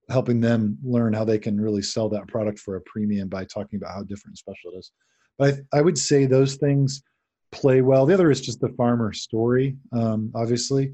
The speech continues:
You know, who is it? What, how did they get into it? People don't go and buy land and become farmers, not that often. You probably know some, but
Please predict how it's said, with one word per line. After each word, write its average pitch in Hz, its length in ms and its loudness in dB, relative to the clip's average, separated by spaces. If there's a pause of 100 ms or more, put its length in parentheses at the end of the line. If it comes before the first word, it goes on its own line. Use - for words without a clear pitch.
(400)
You 131 80 0
know, 120 80 4
who 135 240 4
is 139 180 4
it? 139 240 0
What, 120 180 -4
how 135 140 -2
did 139 120 2
they 131 80 4
get 120 160 2
into 123 340 0
it? 139 100 -6 (380)
People 208 160 0
don't 214 160 4
go 139 180 4
and 127 100 2
buy 123 200 4
land 120 300 2
and 110 60 0
become 107 220 -2
farmers, 117 420 -2
not 110 140 -2
that 101 100 -2
often. 110 300 -4
You 123 100 -2
probably 113 240 0
know 98 140 -4
some, 104 260 -8
but 107 160 -6